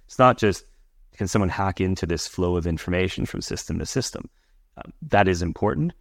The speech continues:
but it's the, what happens with my data? Do I actually cede control of my data? And am I comfortable with what that may or may not look like until there's more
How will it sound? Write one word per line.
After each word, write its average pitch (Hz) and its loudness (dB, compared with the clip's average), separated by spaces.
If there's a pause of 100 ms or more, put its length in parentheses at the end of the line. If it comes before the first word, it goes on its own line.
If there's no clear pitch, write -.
(280)
but 92 4
it's 87 -2
the, 90 0 (160)
what 104 2
happens 95 0
with 87 -4
my 82 -2
data? 80 -2 (280)
Do 95 4
I 90 6
actually 87 0
cede 90 -2
control 90 0
of 85 -4
my 82 -2
data? 92 2 (440)
And 87 4
am 98 2
I 82 0
comfortable 90 2
with 85 0
what 87 2
that 82 -2
may 85 0
or 80 0
may 80 0
not 73 -2
look 104 -2
like 80 0
until 87 0
there's 80 0
more 80 0